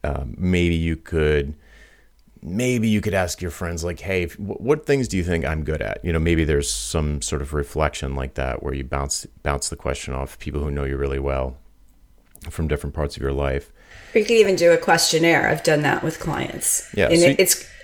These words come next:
Speaker 2: and one of the questions that, that I just want to make a point of this is, you know, what about, what talent do I have that you think I'm not seeing?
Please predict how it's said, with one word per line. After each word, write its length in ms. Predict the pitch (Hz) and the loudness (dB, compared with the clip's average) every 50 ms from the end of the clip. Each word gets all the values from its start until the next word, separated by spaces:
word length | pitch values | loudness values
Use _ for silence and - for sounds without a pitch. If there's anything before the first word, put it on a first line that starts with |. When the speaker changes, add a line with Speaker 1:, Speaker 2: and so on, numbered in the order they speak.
| - - - - | -20 -20 -2 4
Speaker 2:
and 220 | - 202 196 202 220 | 6 8 8 8 8
one 120 | 262 294 | 6 6
of 40 | 294 | 6
the 60 | 285 | 6
questions 380 | 247 - - 226 233 269 220 175 | 6 6 4 4 4 4 4 4
that, 160 | 180 165 151 | 6 6 6
that 100 | 156 160 | 6 6
I 60 | 151 | 6
just 160 | 165 185 180 - | 6 4 4 4
want 120 | 185 170 | 4 4
to 60 | 165 | 4
make 240 | 160 156 165 165 165 | 6 4 4 4 2
a 40 | 165 | 0
point 200 | - 196 185 180 | 2 4 6 6
of 80 | 170 | 6
this 180 | - - - - | 6 4 6 6
is, 240 | 156 147 151 - - - - - - - | 4 4 4 0 -4 -6 -8 -10 -4 2
you 120 | 190 185 | 6 6
know, 160 | 170 - - - - | 6 6 4 0 -4
what 320 | - 180 180 196 220 247 269 | -4 4 6 8 8 10 8
about, 580 | 285 220 208 226 208 196 202 190 190 - - - - - - - - | 8 6 4 6 8 8 8 8 8 6 2 -2 -10 -18 -18 -14 -10
what 340 | - 196 202 277 311 302 - | 0 6 6 6 6 6 2
talent 480 | - 262 254 240 233 226 - - 180 | 2 4 4 4 4 2 2 0 2
do 400 | - 190 190 185 185 180 180 - - - | 4 6 8 8 8 8 6 6 4 4
I 120 | 175 180 180 | 4 6 6
have 400 | 180 180 196 185 170 160 147 156 | 4 4 4 4 4 4 6 6
that 140 | 165 - | 4 4
you 140 | 160 175 185 | 6 4 4
think 280 | 185 - 196 190 175 185 | 4 4 2 2 4 4
I'm 160 | 165 165 156 | 4 4 4
not 180 | 156 - - - | 4 2 2 2
seeing? 500 | - - 160 151 147 135 - - 196 | 2 4 4 4 4 2 2 0 -4